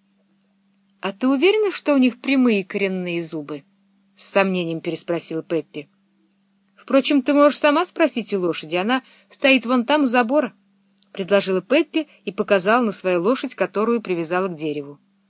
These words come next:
Потом Пеппи радостно засмеялась. "Как удачно, что я ее взяла с собой!" воскликнула она. "А то бы так никогда и не узнала бы, какие у нее коренные зубы, потому что, честно говоря, я не имею об этом никакого понятия,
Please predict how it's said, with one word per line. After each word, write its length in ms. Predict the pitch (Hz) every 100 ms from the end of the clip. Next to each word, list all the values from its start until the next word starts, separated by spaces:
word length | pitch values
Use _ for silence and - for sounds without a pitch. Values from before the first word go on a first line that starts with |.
| _ _ _ _
Потом 360 | - 240 240 262
Пеппи 320 | 220 233 226
радостно 420 | 190 185 196 202
засмеялась. 800 | 180 180 190 180 165 147 139 - _ _ _ _ _ _
"Как 280 | - 254 247
удачно, 560 | 226 180 339 440 - 339
что 180 | -
я 160 | 294 285
ее 180 | 277 277
взяла 320 | 226 262 262
с 100 | 247
собой!" 480 | - 233 214 269 320 _ _
воскликнула 680 | 233 269 - 277 262 254 262
она. 280 | 247 254 254 _ _ _ _ _ _ _
"А 120 | 226
то 160 | 240 269
бы 100 | 262
так 280 | - 277 - _ _
никогда 480 | 247 269 269 220 254
и 80 | 269
не 100 | 277
узнала 460 | 269 202 196 254
бы, 80 | 233
какие 400 | 220 214 - 214
у 40 |
нее 240 | 208 208 202
коренные 540 | 202 214 202 196 190
зубы, 400 | 175 185 165 156 - _ _ _ _
потому 260 | 208 220
что, 180 | 240 247
честно 320 | 233 254 247
говоря, 280 | 226 240 240
я 180 | 226 226
не 160 | 226
имею 200 | 233 226
об 100 | 220
этом 180 | 226 226
никакого 420 | 226 220 226 226
понятия, 600 | 226 240 226 165 - 143